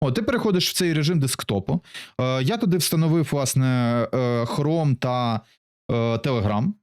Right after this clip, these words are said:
Telegram чисто, щоб, типу, просто файлами обмінюватись, можна поставити все, що завгодно інше.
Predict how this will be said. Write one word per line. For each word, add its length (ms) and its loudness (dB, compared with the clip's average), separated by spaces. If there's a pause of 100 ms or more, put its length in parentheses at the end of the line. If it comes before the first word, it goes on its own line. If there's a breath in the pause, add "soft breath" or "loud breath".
(360)
Telegram 340 2
чисто, 300 -2
щоб, 180 -2
типу, 240 -2
просто 280 -2
файлами 420 2
обмінюватись, 480 2
можна 200 0
поставити 420 -2
все, 140 -2
що 120 0
завгодно 400 2
інше. 320 2